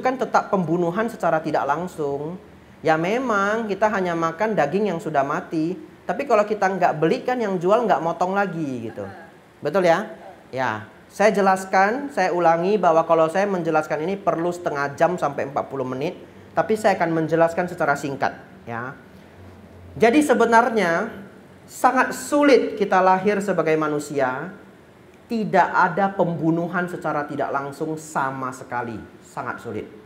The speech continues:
Kenapa? Bapak Ibu makan nasi, Bapak Ibu? Pertanyaan saya, seberapa banyak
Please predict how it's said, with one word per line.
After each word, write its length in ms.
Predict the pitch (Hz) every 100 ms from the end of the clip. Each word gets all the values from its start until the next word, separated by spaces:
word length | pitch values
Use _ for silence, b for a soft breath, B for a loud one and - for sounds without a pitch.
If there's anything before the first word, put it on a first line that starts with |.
| -
Kenapa? 560 | 147 139 104 98 107 - - - - -
Bapak 240 | - 170 214
Ibu 80 | 226
makan 380 | 220 208 202 202
nasi, 180 | 196 240 190
Bapak 180 | 190 180
Ibu? 100 | 240 - - - - - - - - - - - - - - - 170 156 -
Pertanyaan 560 | 170 165 160 160 147 147
saya, 320 | 135 113 101 - - - -
seberapa 800 | - 214 190 180 180 170 175 165
banyak 580 | 143 165 190 196 196